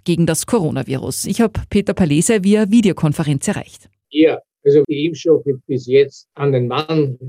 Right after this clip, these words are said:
Speaker 2: gebracht wurden, sind ausgezeichnet. Äh, es gibt also einige Dinge, die also man verbessern könnte. Man muss also den Moderna zum Beispiel bei minus vierzig Grad, äh, aufbewahren, den,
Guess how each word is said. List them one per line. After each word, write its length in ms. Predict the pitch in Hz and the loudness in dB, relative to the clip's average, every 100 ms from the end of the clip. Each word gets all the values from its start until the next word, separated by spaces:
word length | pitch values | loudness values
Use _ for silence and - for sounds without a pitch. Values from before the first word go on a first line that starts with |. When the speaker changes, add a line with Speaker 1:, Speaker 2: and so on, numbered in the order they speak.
| 135 127 | -14 -4
Speaker 2:
gebracht 480 | 147 - 107 143 - | -2 -2 -4 -6 0
wurden, 240 | 156 147 | 2 2
sind 180 | 131 123 | 0 -4
ausgezeichnet. 920 | 113 123 - 127 131 131 131 160 156 - _ _ _ 156 | -2 -2 -2 -12 0 0 2 0 0 -2 _ _ _ -6
Äh, 220 | 135 - | -4 -2
es 120 | 127 - | -4 -2
gibt 240 | 196 - | -4 -2
also 240 | 151 127 | 0 2
einige 480 | 127 139 156 139 127 | 2 2 2 2 0
Dinge, 340 | 127 151 151 135 | 2 2 4 2
die 220 | 131 127 | 4 4
also 240 | 123 123 | 4 0
man 200 | 123 120 | -4 -8
verbessern 640 | 117 120 120 135 - 123 104 | -8 -8 -2 -2 -2 -12 -10
könnte. 540 | - 135 143 147 143 147 _ | -6 -4 -4 4 4 4 _
Man 240 | 120 113 117 | -8 -4 0
muss 240 | 127 127 | 0 2
also 300 | 123 107 110 - _ _ _ | 2 2 0 -2 _ _ _
den 160 | 120 113 | -4 0
Moderna 500 | 113 104 123 127 117 | -2 2 2 2 0
zum 200 | - 117 | -2 2
Beispiel 360 | 117 117 - | 2 2 -4
bei 140 | 120 117 | -4 -2
minus 320 | 120 120 - | -2 -4 -4
vierzig 420 | - 131 - 135 | -2 -2 0 -4
Grad, 380 | 110 110 110 113 | -2 -2 -2 -2
äh, 20 | |
aufbewahren, 1000 | 120 113 104 107 110 _ 120 104 107 110 | 0 0 0 -4 -6 _ 0 2 0 0
den, 260 | 101 104 104 | 2 2 2